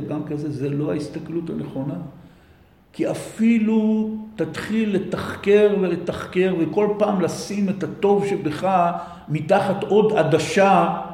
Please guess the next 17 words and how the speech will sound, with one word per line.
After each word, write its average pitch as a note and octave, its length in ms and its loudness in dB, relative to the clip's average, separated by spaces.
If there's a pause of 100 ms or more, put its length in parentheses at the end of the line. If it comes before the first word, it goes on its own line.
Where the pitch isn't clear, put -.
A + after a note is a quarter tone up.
(140)
של C#3+ 200 -2
המיקרוסקופ D3 1120 4 (300)
יותר D3+ 360 4
חזקה. D#3 500 0 (1700)
בסופו C#3+ 680 0
של F#3+ 280 0
דבר, E3 580 2
מה F#3+ 160 0
שאתה F3+ 300 0
מחפש, F#3+ 520 -2
אתה D3+ 200 -2
גם D3+ 240 0
תמצא C#3+ 500 -2 (680)
שיש D3 680 -2
בכל, D#3+ 520 0 (120)
בעצמך C3 540 -4 (100)
בכלל, D#3 360 0